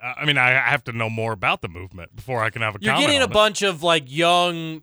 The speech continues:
Speaker 2: married couples that are doing this hashtag trending movement called Dinks, dual income, no kids.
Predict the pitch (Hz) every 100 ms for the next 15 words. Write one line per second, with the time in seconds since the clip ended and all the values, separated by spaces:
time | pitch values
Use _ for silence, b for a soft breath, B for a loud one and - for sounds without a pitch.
0 | - 160 151 165 165 147 - 156 147 143
1 | 139 127 123 - 135 135 131 123 139 135
2 | 123 123 139 143 135 - 151 135 127 -
3 | - 143 135 135 123 123 123 113 123 117
4 | - 117 101 101 143 135 117 - 131 156
5 | 147 139 131 147 123 127 123 - 127 110
6 | 95